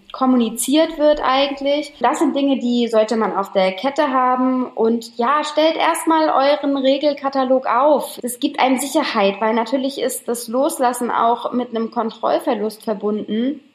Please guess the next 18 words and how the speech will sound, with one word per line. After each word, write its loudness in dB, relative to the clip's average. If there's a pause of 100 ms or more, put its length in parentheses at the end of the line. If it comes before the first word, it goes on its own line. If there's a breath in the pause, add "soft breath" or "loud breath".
(100)
Und 0
ich, -8
ich -8
muss -2 (640 loud breath)
plötzlich -2
lernen, 4
wirklich 0
zu -8
vertrauen, 0
mich -6
wirklich -4
auf -8
meinen -2
Partner, -2
meine -4
Partnerin -4 (360)
zu 0
verlassen. 0